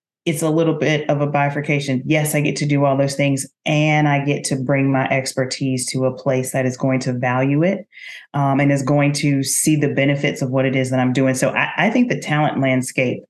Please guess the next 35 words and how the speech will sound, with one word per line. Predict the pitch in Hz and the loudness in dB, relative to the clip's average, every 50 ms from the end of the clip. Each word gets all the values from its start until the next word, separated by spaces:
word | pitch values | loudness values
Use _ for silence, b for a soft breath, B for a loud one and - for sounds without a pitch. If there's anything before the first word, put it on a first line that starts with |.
| B B B B B B B _ _ _ | B B B B B B B _ _ _
is | 160 151 143 147 151 - | -2 -2 -2 -4 -4 -2
always | - 147 151 156 165 170 170 156 151 | 0 0 2 2 2 2 2 2 2
evolving, | 147 139 135 139 135 139 147 151 170 180 185 190 196 190 - | 0 2 2 0 2 2 0 2 2 2 2 2 0 0 0
but | - 151 151 | -2 0 0
it | 151 151 | 2 2
is | 151 147 147 143 | 2 0 0 0
never | 143 143 151 160 156 160 147 | 0 0 0 0 0 -2 -2
dull, | 143 151 135 131 123 120 120 123 | 0 0 0 0 0 0 0 0
and | 123 127 | 0 -2
it's | 127 127 - | -2 -4 -4
always | - 139 143 143 139 143 143 139 139 - | -2 0 0 2 2 0 0 -2 -4 -2
interesting. | - 139 127 127 139 135 131 - - 135 127 123 123 123 - | -2 -2 0 0 -2 -2 -4 -4 -4 -2 0 0 -2 -2 0
And | - 143 143 135 135 135 135 | 0 0 2 2 2 2 2
the | 135 | 2
more | 135 135 139 143 147 151 151 | 2 2 2 2 2 2 2
we | 151 156 151 | 2 2 2
learn | 147 143 135 135 135 143 147 160 165 | 2 2 2 0 0 2 2 2 0
about | 156 135 131 127 120 - - | 0 0 -2 -2 -4 -4 -4
who | - 147 143 | -2 0 0
we | 143 139 135 131 | 2 2 2 0
are | 123 127 131 139 147 156 | 2 2 2 2 2 2
and | 156 - 127 127 | 0 0 0 0
the, | 123 117 147 - _ _ _ | 0 -2 -6 -10 _ _ _
the | 131 107 - _ _ | -10 -10 -10 _ _
faster | - 151 151 160 151 - - 156 | -2 -2 -2 -2 -2 -2 0 0
that | 151 147 143 147 | 0 0 0 0
the | 139 131 | 0 0
world | 127 135 147 147 147 139 135 - | 0 2 2 2 2 0 -2 -2
figures | - 156 147 147 151 147 | -2 0 0 0 0 2
out | 147 147 143 - - B B B B B _ _ | 2 2 0 0 -2 B B B B B _ _
who | - 160 156 156 | 0 2 2 4
it | 156 151 | 4 4
is, | 147 143 151 170 190 214 220 220 - _ _ _ _ _ _ _ _ _ _ _ _ _ _ _ | 4 4 4 2 2 0 0 -2 -8 _ _ _ _ _ _ _ _ _ _ _ _ _ _ _
the | - 123 | -8 -8
talent | 110 - - 160 160 170 165 160 147 147 - | -6 -4 -2 0 0 2 2 0 0 -2 -8